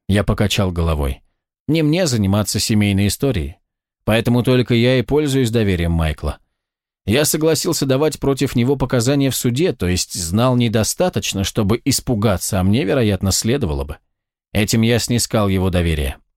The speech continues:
Марсело стиснул зубы, видимо, ему хотелось возразить, мол, облегчив наказание для Майкла, он тем самым должен был заслужить такое же отношение к себе.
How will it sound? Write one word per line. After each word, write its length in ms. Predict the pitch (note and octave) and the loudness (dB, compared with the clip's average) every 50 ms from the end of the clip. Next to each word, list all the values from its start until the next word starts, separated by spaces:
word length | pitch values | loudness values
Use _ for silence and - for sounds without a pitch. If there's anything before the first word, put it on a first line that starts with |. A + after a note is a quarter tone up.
| _ _ _ _ _ _ _ _ _ _ _ _ _ _ _ _ _ - | _ _ _ _ _ _ _ _ _ _ _ _ _ _ _ _ _ -2
Марсело 420 | G#2 G#2+ G#2 - - E3 D#3 C#3+ | 0 0 2 2 2 2 2 2
стиснул 440 | B2+ - - D#3+ C3 - C#3+ C3+ C3 | 0 0 -2 -2 -2 0 0 0 0
зубы, 380 | A#2 G#2+ B2 D#3+ D#3 A#2 G#2+ F#2+ | 0 2 0 0 2 2 2 2
видимо, 360 | F2+ G#2 F#2+ G2 G2+ G#2 G#2+ | 2 0 2 2 2 2 4
ему 160 | G#2+ A2 G#2+ | 2 2 2
хотелось 500 | - - A2 - - A2+ A#2+ A2+ - - | 0 -2 -2 0 0 0 2 0 0 0
возразить, 680 | A2 B2 A2+ A2+ B2+ C#3+ D3+ C#3+ D#3+ G3 E3 - - - | 0 0 2 2 2 2 0 0 0 0 -2 -2 0 0
мол, 260 | F2+ F#2 F#2+ F2+ - - _ _ _ _ | 0 2 0 0 -2 -6 _ _ _ _
облегчив 520 | - F2+ F2 G2+ A2 G#2 - - C3 A#2+ - | -2 0 0 2 0 0 0 0 -2 0 0
наказание 580 | B2 A#2+ - C3 A#2+ G#2+ A2 A#2+ B2 A#2+ A#2 | 0 0 2 2 0 2 2 2 2 2 2
для 180 | A2 G#2+ G#2+ G#2 | 0 2 2 2
Майкла, 440 | G2+ G#2 G#2+ A2+ B2 - C3+ C3 - | 2 2 2 2 0 0 0 0 0
он 160 | - A#2 G#2+ | 0 0 0
тем 200 | G2 - A#2+ A2 | 2 2 0 0
самым 380 | G2+ - - A#2+ A#2 A#2 A2+ A2 | 0 0 0 0 2 2 2 2
должен 380 | G2 A#2 A#2 A2 G2+ A2 G#2+ G2 | 2 2 2 2 2 2 2 2
был 140 | A#2 A#2 | 2 2
заслужить 580 | G#2+ G2+ A#2 G#2+ - - A2+ G2+ F#2+ A2+ A2 - | 2 2 0 0 0 0 0 2 2 0 0 0
такое 320 | - A2 - - A#2+ A2+ | -2 -4 0 0 2 2
же 100 | G2+ A2 | 2 2
отношение 500 | A2+ G#2+ - A#2+ A2 - C3 B2 B2+ B2+ | 0 0 0 0 0 2 2 2 2 0
к 60 | B2 - | 0 -2
себе. 420 | - - E3 E3 D#3+ A2+ D#2 C#2+ | -4 -2 -2 0 0 -2 -2 -4